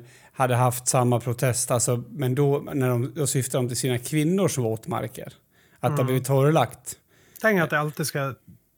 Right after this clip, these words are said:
Speaker 2: ta den här vägen med dig.
Speaker 1: Jag vet, jag vet. Vet du hur mycket kalorier en, eh, ungefär en sockerbit uran innehåller då?
Speaker 2: <laughs> Nej, jag gissar på en och en halv miljon.
Speaker 1: Alltså, du är alltid väldigt, eller nu, eh, ja, nu är du med ännu mer off.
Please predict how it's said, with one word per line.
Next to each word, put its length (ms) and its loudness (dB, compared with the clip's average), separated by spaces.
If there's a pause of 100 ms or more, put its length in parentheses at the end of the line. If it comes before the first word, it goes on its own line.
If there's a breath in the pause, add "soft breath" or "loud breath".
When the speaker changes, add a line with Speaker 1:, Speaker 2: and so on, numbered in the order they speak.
Speaker 2:
ta 160 2
den 120 2
här 140 2
vägen 380 -2
med 100 -4
dig. 100 4
Speaker 1:
Jag 60 4
vet, 440 -2
jag 100 0
vet. 280 -6 (140)
Vet 180 0
du 60 2
hur 60 6
mycket 540 4
kalorier 520 4
en, 240 4
eh, 280 0
ungefär 280 2
en 100 4
sockerbit 720 -2
uran 520 2
innehåller 460 -2
då? 100 -14 (1500 soft breath)
Speaker 2:
<laughs> 720 -4
Nej, 360 0 (220 loud breath)
jag 100 6
gissar 360 4
på 100 -6
en 280 2
och 60 2
en 60 2
halv 240 4
miljon. 540 -2 (720)
Speaker 1:
Alltså, 200 4
du 160 6
är 60 6
alltid 680 2
väldigt, 520 2
eller 260 0
nu, 220 4
eh, 1080 -4
ja, 380 -8
nu 120 6
är 40 8
du 60 6
med 140 4
ännu 140 4
mer 120 2
off. 240 -8